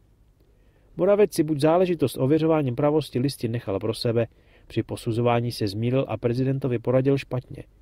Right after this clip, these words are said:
Je také možné, že Beneš padělky z Berlína dostal a požádal Moravce o vyjádření. Za těchto okolností Moravec buď prezidenta varoval, anebo past nastraženou Skoblinem a Heydrichem nerozpoznal.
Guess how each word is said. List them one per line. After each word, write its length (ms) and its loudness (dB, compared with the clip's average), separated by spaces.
Je 120 4
také 300 6
možné, 380 0
že 140 -2
Beneš 280 0
padělky 460 -4
z 60 -6
Berlína 460 -2
dostal 480 -4
a 60 -16
požádal 520 -6
Moravce 420 -8
o 60 -4
vyjádření. 600 -8
Za 140 2
těchto 360 2
okolností 600 0
Moravec 400 0
buď 200 -4
prezidenta 540 -2
varoval, 560 0
anebo 340 2
past 500 -8
nastraženou 580 -6
Skoblinem 580 -2
a 80 -8
Heydrichem 640 -4
nerozpoznal. 720 -6